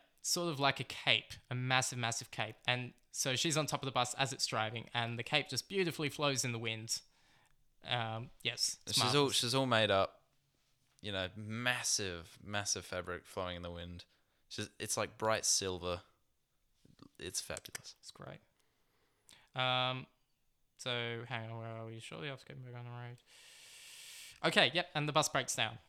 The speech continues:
Speaker 2: Yep.
Speaker 1: Yep, unfortunately. Who would have thought? Um, so
Speaker 2: Who'd have
Speaker 1: this,
Speaker 2: thunk?
Speaker 1: this gives some time for all the guys. Uh, Felicia starts to paint the pus, uh, <laughs> paint the pus, paint
Speaker 2: That's
Speaker 1: the
Speaker 2: gross,
Speaker 1: bus pink. Uh,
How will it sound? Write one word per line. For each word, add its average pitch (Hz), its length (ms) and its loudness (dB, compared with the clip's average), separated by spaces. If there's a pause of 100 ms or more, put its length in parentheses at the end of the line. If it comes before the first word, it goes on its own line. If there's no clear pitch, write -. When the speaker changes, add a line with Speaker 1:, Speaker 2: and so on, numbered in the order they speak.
(640)
Speaker 2:
Yep. 90 220 -4 (320)
Speaker 1:
Yep, - 140 -8 (280)
unfortunately. - 640 -8 (380)
Who 123 140 -6
would 120 120 -8
have 120 80 -18
thought? - 280 -16 (200)
Um, 117 500 2 (320)
so 135 160 2
Speaker 2:
Who'd 127 140 4
have 147 60 0
Speaker 1:
this, 156 120 4
Speaker 2:
thunk? 156 200 8 (160)
Speaker 1:
this 139 140 4
gives 156 180 0
some 143 320 4 (100)
time 151 240 2
for 156 140 -8
all 156 60 -6
the 151 80 -4
guys. 175 500 0
Uh, 120 560 4
Felicia 147 360 2
starts 135 360 4
to 131 140 0
paint 143 240 0
the 135 80 -6
pus, - 340 0 (140)
uh, 151 60 0
<laughs> - 1200 -6
paint - 160 -14
the 113 80 -16
pus, - 260 -6 (300)
paint 151 180 4
Speaker 2:
That's - 40 -4
Speaker 1:
the 151 100 2
Speaker 2:
gross, 120 220 2
Speaker 1:
bus - 440 10 (220)
pink. - 460 4 (420)
Uh, 120 460 6